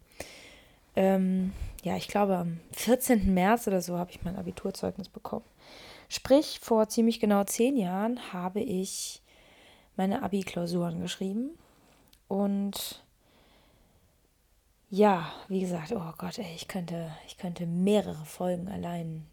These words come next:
über meine Abiturzeit <laughs> machen. Mal, mal gucken, was ich da so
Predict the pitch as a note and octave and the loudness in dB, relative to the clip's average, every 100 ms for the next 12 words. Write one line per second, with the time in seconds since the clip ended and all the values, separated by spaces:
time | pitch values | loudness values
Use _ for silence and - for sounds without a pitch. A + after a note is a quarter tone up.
0 | - F3 E3 D#3+ - E3+ - C4 C4 - | -8 -6 -6 -8 -8 -10 0 0 0 -2
1 | F3 F#3 - - - - - - - A#3+ | -2 2 2 2 -4 -16 -20 -18 -12 -12
2 | - A#3 - - C4+ - B3+ E4 B3 - | -2 -2 0 -6 -6 2 2 4 0 0
3 | A#3 G3+ F#3 F3 - - F3+ F3+ | -2 -2 -8 -10 -10 -6 -4 -4